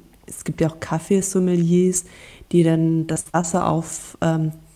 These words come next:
das Grad genau abmessen und auch, ähm, in einer gewissen Zeit zubereiten,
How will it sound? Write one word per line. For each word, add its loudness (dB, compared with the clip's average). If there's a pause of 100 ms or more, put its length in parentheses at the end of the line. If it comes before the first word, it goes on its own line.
das -6
Grad -4
genau 0 (540)
abmessen 0 (500)
und 4
auch, 0
ähm, 0
in -2 (200)
einer 2
gewissen 0
Zeit -2
zubereiten, -2